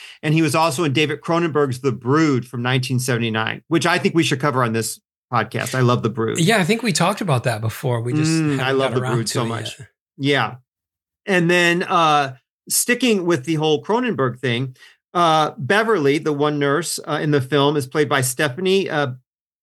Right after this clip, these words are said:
Speaker 1: Belding, and she was in David Cronenberg's Existence from nineteen ninety-nine.
Speaker 2: Ooh,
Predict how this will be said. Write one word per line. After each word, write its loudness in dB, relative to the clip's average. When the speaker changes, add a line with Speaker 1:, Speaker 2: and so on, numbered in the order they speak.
Speaker 1:
Belding, 2
and 2
she 2
was 2
in 0
David 0
Cronenberg's -2
Existence -2
from 2
nineteen 0
ninety-nine. -2
Speaker 2:
Ooh, 0